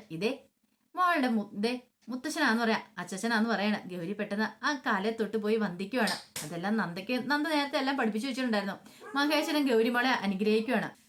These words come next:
പിന്നീട് ലക്ഷ്മി അമ്മ അങ്ങോട്ട് വന്നു കഴിഞ്ഞപ്പോഴത്തേനും പറഞ്ഞു, "ഇത് മോളുടെ അച്ഛന്റെ അമ്മയാണ്, പപ്പയുടെ അമ്മയാന്ന്" പറയണ.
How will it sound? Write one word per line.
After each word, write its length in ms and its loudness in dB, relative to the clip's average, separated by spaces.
പിന്നീട് 380 -2
ലക്ഷ്മി 280 2
അമ്മ 140 6
അങ്ങോട്ട് 260 4
വന്നു 220 4
കഴിഞ്ഞപ്പോഴത്തേനും 480 2
പറഞ്ഞു, 260 2
"ഇത് 160 -2
മോളുടെ 480 2
അച്ഛന്റെ 380 0
അമ്മയാണ്, 480 4
പപ്പയുടെ 360 2
അമ്മയാന്ന്" 380 4
പറയണ. 380 2